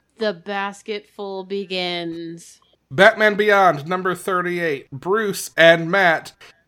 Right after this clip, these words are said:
Speaker 2: each interrogate the person who they think's is Batwoman, and it's neither.
Speaker 1: <laughs>
Speaker 2: Bruce thinks it's Barbara,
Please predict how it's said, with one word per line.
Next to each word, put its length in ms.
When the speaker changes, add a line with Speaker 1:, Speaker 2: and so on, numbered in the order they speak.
Speaker 2:
each 260
interrogate 800
the 80
person 420
who 140
they 160
think's 380
is 140
Batwoman, 720
and 280
it's 280
neither. 600
Speaker 1:
<laughs> 420
Speaker 2:
Bruce 280
thinks 320
it's 280
Barbara, 600